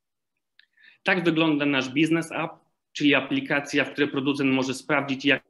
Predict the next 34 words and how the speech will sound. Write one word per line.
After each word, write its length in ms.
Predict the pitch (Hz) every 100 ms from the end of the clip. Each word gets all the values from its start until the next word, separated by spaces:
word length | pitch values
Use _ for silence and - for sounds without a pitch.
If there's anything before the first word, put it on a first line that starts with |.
| -
jego 180 | 135 131
marka 340 | 131 131 131 127
radzi 240 | 123 -
sobie 240 | - 123
na 80 | 123
platformie, 580 | 117 123 - 160 151 135
ile 240 | 135 127
ma 140 | 113 113
pobrań, 480 | 143 139 131 120 120 - - _
które 240 | - 139
pliki 300 | 139 131 123
cieszą 300 | - 135 139
się 140 | - 120
największą 460 | 117 135 117 131
popularnością, 920 | 131 127 120 113 131 147 - 131 131 - - -
a 80 |
także 260 | 131 156 160
tworzyć 400 | 160 185 156 160
kampanie 520 | - 156 165 160 156
mailingowe 680 | 143 139 135 131 131 165 160
i 40 |
promować 440 | 151 143 143 135 -
swoje 220 | 139 135
produkty 460 | 135 135 143 -
na 120 | 131 131
platformie 560 | 131 - 135 131 123
w 40 | 120
wybranej 400 | 113 120 117 113
kategorii. 500 | 113 113 104 95 90 - - _ _ _ _ _ _ - - - -
Oprócz 400 | - 214 190 180
tego 220 | - 160 147
udostępniamy 600 | 143 147 143 143 139 131
jeszcze 220 | 127 135
narzędzia, 600 | 123 123 131 127 127